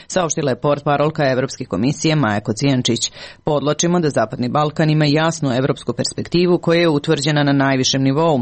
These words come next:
navela je Kocijančić u saopštenju za medije koje prenose agencije, dodajući da Brisel očekuje od svih u regionu da vode politiku pomirenja i dobrosusedske saradnje.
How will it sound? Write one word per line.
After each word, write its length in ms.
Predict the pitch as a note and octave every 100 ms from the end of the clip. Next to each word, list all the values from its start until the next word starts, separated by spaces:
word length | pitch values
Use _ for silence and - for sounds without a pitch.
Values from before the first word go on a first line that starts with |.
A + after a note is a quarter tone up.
| G2
navela 400 | - C3+ A#2 G2
je 60 |
Kocijančić 580 | - C3+ D#3 D#3 C#3 -
u 40 | C#3+
saopštenju 580 | C3 - - D3 C#3+
za 120 | B2 F2
medije 440 | D3 D#3+ D#3+ D3
koje 160 | - -
prenose 380 | A#2+ A#2 - -
agencije, 520 | D3+ F#3 - F3+ D3+ - - -
dodajući 520 | F#3 G3 F#3 D3 -
da 100 | -
Brisel 480 | A2+ B2+ D3+ - E3
očekuje 600 | E3 F3+ E3+ E3+ D#3+ D3+
od 120 | -
svih 320 | - F3+ G#3 F#3
u 60 |
regionu 540 | E3+ D#3 E3 E3 E3 D3+
da 180 | D3+ D#3
vode 260 | C3 C#3 C3
politiku 520 | C3+ A#2+ C#3 C#3 B2+
pomirenja 680 | - F2+ - C3+ D#3 D#3+ D3+
i 140 | E3 E3
dobrosusedske 800 | D#3+ E3+ D#3 - - - - A2
saradnje. 560 | C3 C3 A2 A2 G#2+